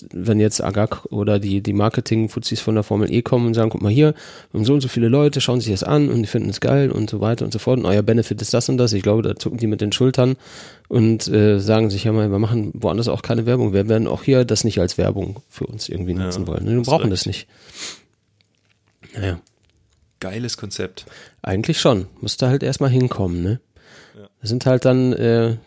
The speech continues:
Speaker 1: tatsächlich die Leute, die die Autos fahren und Leute wie wir, die wir Podcasts drüber machen oder Leute, die Blogs schreiben, äh, sind diejenigen, die das, das Word spreaden sozusagen.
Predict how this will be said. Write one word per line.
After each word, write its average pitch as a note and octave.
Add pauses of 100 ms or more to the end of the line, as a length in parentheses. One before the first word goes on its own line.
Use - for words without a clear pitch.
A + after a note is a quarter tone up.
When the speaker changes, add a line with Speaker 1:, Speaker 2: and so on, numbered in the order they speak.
(400)
Speaker 1:
tatsächlich A#2+
die B2
Leute, A#2
die A2
die G#2+
Autos G#2
fahren C3
und A#2+
Leute A2+
wie G2+
wir, B2
die A#2+
wir G#2+
Podcasts B2
drüber A#2+
machen A2+
oder G2+
Leute, G#2+
die G#2
Blogs A2+
schreiben, B2 (600)
äh, G#2
sind G#2+
diejenigen, A2+
die A2+
das, - (540)
das G#2
Word A2
spreaden A#2+
sozusagen. G2+